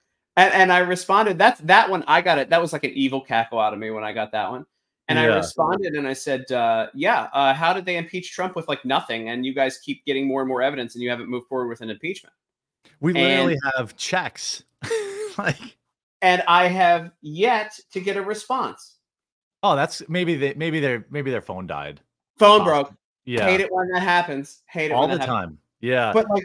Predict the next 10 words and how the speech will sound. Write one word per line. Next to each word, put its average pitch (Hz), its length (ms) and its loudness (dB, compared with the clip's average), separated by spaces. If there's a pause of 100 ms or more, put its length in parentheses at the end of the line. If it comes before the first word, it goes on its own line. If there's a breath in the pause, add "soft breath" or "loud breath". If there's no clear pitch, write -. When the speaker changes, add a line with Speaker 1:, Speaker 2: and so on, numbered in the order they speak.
Speaker 1:
what 302 300 2
a 339 40 0
mistake. - 500 -4 (180)
Like, 214 240 -4
honestly, 208 400 -2
so, 160 420 -4
you 185 160 -10
know, 165 100 -2
I've, 175 260 -4
I've, 180 240 0